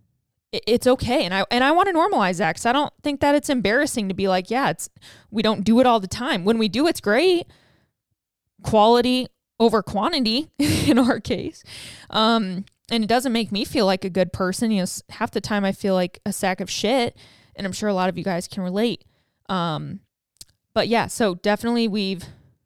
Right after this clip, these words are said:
gone through periods of, uh, if you wanna call it a sexual rut, sure. But again,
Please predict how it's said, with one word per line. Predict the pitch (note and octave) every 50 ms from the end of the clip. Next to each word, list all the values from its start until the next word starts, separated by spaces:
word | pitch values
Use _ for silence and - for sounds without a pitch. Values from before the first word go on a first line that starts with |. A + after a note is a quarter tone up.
| _ G#3+
gone | G#3+ G#3 G3+ G#3 G#3
through | G#3 - G#3+ G3+ G3 G3 F#3+
periods | - - G#3+ G3 F#3+ F#3+ G#3 G3+ G3 E3+ - - -
of, | - F#3+ F#3+ F3+ F3+ F3 - - - _ _ _ _ _ _ _ _ _ _ _ _ _ _ _ _ _
uh, | - F#3 - -
if | G3+ G3+ -
you | G3 F#3+
wanna | F3+ F#3 F#3+ F#3+
call | - - F#3 F3
it | D#3+
a | F#3
sexual | - - F#3 F3+ - - - F3+ D#3+ -
rut, | F3 F3+ F3+ G3 C4 -
sure. | - - - - D3+ D#3 F3 G3+ A3+ D#4 D4 - - _ _ _
But | - G3 F#3+ F#3+ F#3 - - - - _ _ _ _ _ _ _ _ _ _ _ _
again, | - A3 F3+ G3+ F#3+ F3+ G3 A3+ A3